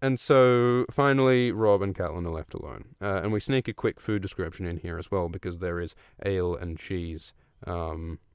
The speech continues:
ale and cheese on the table. Uh, and yes, Robb looks taller. Uh, he looks more manly, but still,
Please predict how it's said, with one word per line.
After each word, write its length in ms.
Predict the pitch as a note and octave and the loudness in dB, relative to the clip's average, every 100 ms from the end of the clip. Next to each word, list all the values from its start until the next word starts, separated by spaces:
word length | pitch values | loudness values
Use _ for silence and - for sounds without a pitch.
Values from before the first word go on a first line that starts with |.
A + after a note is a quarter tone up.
| _ _ _ _ _ _ _ _ _ _ - | _ _ _ _ _ _ _ _ _ _ -10
ale 300 | G#2+ F#2 F2+ | -4 -2 -4
and 240 | - F2+ E2+ | -6 -8 -8
cheese 440 | - F2+ E2+ F2 | -8 -8 -8 -10
on 160 | F2 E2+ | -10 -10
the 80 | |
table. 500 | - F2+ F2 F2 F2 _ _ - | -8 -6 -6 -6 -10 _ _ -4
Uh, 160 | G#2+ G2 | -2 0
and 140 | A2 | -2
yes, 240 | F#2+ E2+ | -2 -4
Robb 260 | G#2 A2 F#2 | 0 0 0
looks 260 | F#2 - - | -6 -10 -18
taller. 560 | - G2 F2+ E2 E2 - _ _ _ - | -4 -2 -2 -2 -4 -6 _ _ _ -10
Uh, 280 | F2 E2+ | -8 -6
he 120 | D2+ F#2+ | -8 -6
looks 260 | G2 - | -8 -6
more 200 | G2 F2+ | -6 -6
manly, 480 | F2+ F2 E2+ E2+ E2+ | -4 -6 -6 -8 -8
but 260 | - - - | -2 -4 -4
still, 400 | - D3 C3 | 0 2 2